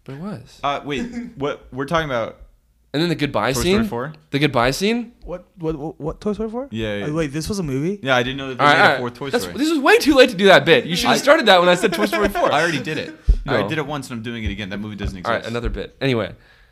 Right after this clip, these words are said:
Speaker 1: I thought I, I, I cried so much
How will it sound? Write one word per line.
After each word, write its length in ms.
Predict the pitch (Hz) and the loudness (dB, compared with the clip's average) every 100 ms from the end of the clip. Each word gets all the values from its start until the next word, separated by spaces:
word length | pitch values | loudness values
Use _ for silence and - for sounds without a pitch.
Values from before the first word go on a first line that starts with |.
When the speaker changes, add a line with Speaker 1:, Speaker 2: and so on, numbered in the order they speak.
| _ _ | _ _
Speaker 1:
I 100 | 160 | -2
thought 480 | 190 151 120 - _ _ _ 180 _ 233 202 214 _ _ _ _ _ _ 240 196 _ _ _ _ _ _ _ | 0 2 0 -2 _ _ _ -20 _ -20 _ -20 _ _ _ _ _ _ -20 -20 _ _ _ _ _ _ _
I, 160 | 156 156 | 2 4
I, 320 | 135 143 - | 4 2 0
I 140 | 120 127 | -4 -4
cried 600 | 110 - 120 120 139 151 | -4 -12 -6 -4 -4 -6
so 340 | 131 - 127 | -10 -6 -4
much 460 | 143 107 120 - | -4 -6 -6 -10